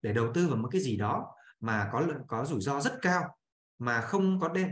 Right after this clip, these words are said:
không có thể đem lại dòng tiền được. Thì khi đó nếu như, nếu như cái khó khăn về mặt tài chính họ xảy ra đến mức họ không thể nào kiểm soát được, thì người chịu rủi ro tín dụng là chúng ta.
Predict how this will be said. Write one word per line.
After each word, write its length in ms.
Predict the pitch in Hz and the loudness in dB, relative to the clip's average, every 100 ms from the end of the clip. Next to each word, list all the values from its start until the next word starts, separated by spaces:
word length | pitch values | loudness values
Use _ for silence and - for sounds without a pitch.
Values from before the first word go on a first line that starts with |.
| - | -6
không 260 | - - 190 | -8 -2 0
có 80 | 185 | 2
thể 120 | 151 | 0
đem 180 | 156 160 | 0 -2
lại 140 | 143 | -4
dòng 160 | 123 110 | -4 -2
tiền 160 | 110 | 2
được. 160 | 104 104 107 - _ _ _ _ | 4 4 0 -12 _ _ _ _
Thì 100 | 143 | 0
khi 180 | - 220 | 4 4
đó 300 | 175 156 233 | 6 4 4
nếu 160 | 180 190 | 4 6
như, 140 | 214 208 - _ 175 - _ _ | 4 2 -2 _ -20 -20 _ _
nếu 160 | 143 156 | 2 4
như 180 | 202 202 | 4 2
cái 80 | 151 | 0
khó 260 | 147 143 - | 0 0 0
khăn 180 | 190 175 165 | 0 0 0
về 100 | 113 | 0
mặt 180 | 110 110 | -2 -2
tài 140 | 110 104 | -2 0
chính 160 | 131 | -2
họ 140 | 170 - | -2 -2
xảy 200 | - 98 | -2 -2
ra 180 | 139 147 | 0 2
đến 160 | 143 | 2
mức 80 | 220 | 0
họ 100 | - | -2
không 200 | - 160 | -4 -4
thể 80 | 120 | -4
nào 120 | 95 95 | -4 -4
kiểm 120 | - | -4
soát 160 | 170 147 | -2 0
được, 160 | 104 98 _ _ - | 0 -2 _ _ 0
thì 120 | 123 | 2
người 260 | 123 127 110 | 6 6 6
chịu 120 | 143 | 4
rủi 80 | 120 | 4
ro 120 | 120 | 2
tín 120 | 120 | 0
dụng 180 | 127 131 | 0 -2
là 80 | 98 | -4
chúng 160 | 92 95 | -8 -8
ta. 120 | 113 | -10